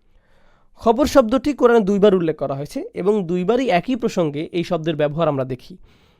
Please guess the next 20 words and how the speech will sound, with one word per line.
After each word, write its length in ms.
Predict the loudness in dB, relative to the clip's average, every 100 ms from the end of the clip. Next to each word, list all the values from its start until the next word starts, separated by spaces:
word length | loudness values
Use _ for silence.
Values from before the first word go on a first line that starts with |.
| _ _ _ -4
যখন 240 | -2 0
মূসা 340 | 2 0 4 6
আলাইহিস 340 | 6 6 4
সালাম 440 | 4 4 2 0 -8 -12 -12 -14 -20 _ _ _ _ -20 _ _ _ _ _ 0
ধুধু 320 | 4 6 8
মরুপ্রান্তরে 680 | 8 6 6 4 4 0
পরিবার 400 | 2 0 4 6
নিয়ে 140 | 6 2
পথ 240 | 2 0 0
চলতে 280 | -2 -2 -2
চলতে 340 | -4 -4 -4
দূরে 240 | -2 0 2
আলোর 280 | 4 2 2
দেখা 220 | -2 -4
পেলেন, 360 | -6 -6 -12 _ _ _ _ _ _ _ _ _ _
তখন 320 | 4 6 2
তিনি 140 | 2 4
বাকি 240 | 4 4
সদস্যদের 500 | 2 2 0 2 4
বললেন, 420 | 6 6 2 0